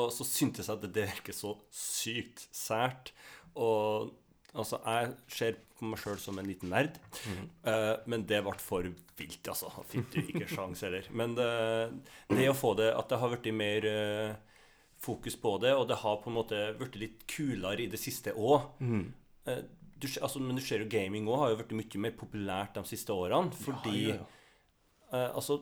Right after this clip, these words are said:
Speaker 1: det har fått en mer større aks-, aksept for det, og, og det har, det har bare, altså, spillene har vært bedre, og ja, det, det er lettere kanskje å liksom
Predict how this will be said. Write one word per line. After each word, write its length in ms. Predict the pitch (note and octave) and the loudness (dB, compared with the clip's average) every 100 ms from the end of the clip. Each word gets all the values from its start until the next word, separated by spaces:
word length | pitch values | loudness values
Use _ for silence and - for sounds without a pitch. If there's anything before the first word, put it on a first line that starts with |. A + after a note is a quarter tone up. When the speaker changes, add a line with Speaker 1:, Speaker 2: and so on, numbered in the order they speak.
| - | -4
Speaker 1:
det 220 | C3 D3 | 2 4
har 60 | C#3 | 6
fått 180 | C#3+ C3+ | 4 0
en 80 | |
mer 140 | B2 A#2+ | 2 0
større 280 | - A#2 A2+ | 0 0 0
aks-, 200 | - - | -4 -6
aksept 560 | A#2+ - D3+ - - | -6 -2 -2 -4 -6
for 140 | - C3+ | 0 2
det, 180 | C3 C3 C3 B2+ C3+ C3 | 2 2 4 4 2 2
og, 800 | A2+ A2+ A2 G#2+ G#2+ A2+ - - - - | 4 6 6 4 2 -2 -4 -12 -12 -4
og 120 | A#2 | 0
det 80 | A2+ | 0
har, 280 | A2+ A2+ A#2+ - - | 2 2 2 -2 -2
det 100 | D3 | 0
har 180 | A2 G#2+ | 0 0
bare, 240 | A2+ A2 | 0 0
altså, 220 | - A#2 G2 - _ | -2 -2 -4 -8 _
spillene 440 | - - A2+ G2+ F#2+ | -12 -2 0 0 -2
har 100 | G2+ | -4
vært 200 | G2 G2+ | -4 -4
bedre, 380 | G2+ G2+ G2+ G2+ - - - - - _ _ _ | -2 0 0 -4 -14 -20 -20 -20 -20 _ _ _
og 640 | A#2 G#2 G#2+ G#2 G#2 G#2 - | -2 0 0 0 -2 -2 0
ja, 200 | C#3+ C3 C3+ | 0 0 -2
det, 160 | B2 B2+ B2 - | 0 0 0 -4
det 80 | A#2 | -2
er 40 | |
lettere 500 | B2+ - - - F2+ | -2 -6 -12 -10 -8
kanskje 280 | - G2+ F#2+ | -6 -6 -4
å 140 | F#2 G2 | -4 -4
liksom 380 | F#2 G2 F2+ | -4 -6 -6